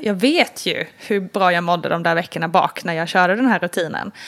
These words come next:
Eh, ändå är det så skönt att, ah, ligga kvar i sängen de där tio mi-, tio minuterna extra kanske. Eller bara skita i det.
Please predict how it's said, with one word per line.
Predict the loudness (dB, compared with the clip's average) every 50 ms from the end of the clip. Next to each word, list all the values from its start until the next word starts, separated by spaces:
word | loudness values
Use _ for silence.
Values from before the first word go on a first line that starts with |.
| -16 -18 -18 -20 _ _ _ _ -2
Eh, | 2 2 4 4 2 2 2 0
ändå | 0 2 4 4
är | 4 4
det | 2
så | 0 -2 -6
skönt | -4 0 2 4 6 6 6 6 4 4 2 2 2 0
att, | 0 0 -2 -12 -6 -2
ah, | 0 0 0 -2 -6 -6
ligga | -4 -4 -4 -4
kvar | -2 -2 -2
i | 0
sängen | 0 0 2 2 2 2 2 2 0
de | 0 0 0
där | 0 -2
tio | -2 -2 -2 -2
mi-, | 0 -2 -2
tio | -2 0 2 2
minuterna | 2 2 0 -2 -4 -4 -2
extra | -4 -4 -2 -4 -4 -2
kanske. | 0 0 0 0 0 2 4 4 4 4 2 -2 -10 -16 -16 -16 -16 -18 -20 -18 _ 0
Eller | 0 4 4 4
bara | 4 4 4 4 2
skita | 0 2 4 4 4 2 0 _ 2 2 2
i | 2 0 0
det. | 2 4 4 4 4 2